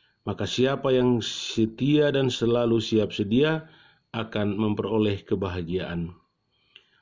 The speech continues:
Saudara-saudari yang dikasihi Tuhan, Injil suci hari ini memperlihatkan sikap dasar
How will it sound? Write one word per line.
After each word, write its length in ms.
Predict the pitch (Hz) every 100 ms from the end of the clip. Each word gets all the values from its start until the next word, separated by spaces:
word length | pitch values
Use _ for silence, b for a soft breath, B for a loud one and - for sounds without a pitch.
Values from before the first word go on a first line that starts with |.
| _
Saudara-saudari 880 | - 110 117 117 113 110 113 110 107
yang 160 | 104 101
dikasihi 480 | 101 104 98 104
Tuhan, 560 | 87 104 120 139 147 143 b b b b b
Injil 400 | - 110 113 110
suci 320 | 110 135 131 135
hari 240 | 131 135
ini 160 | 143 135
memperlihatkan 800 | 123 110 107 117 110 - 107 104
sikap 400 | - 123 127 107
dasar 560 | 110 107 - 131 95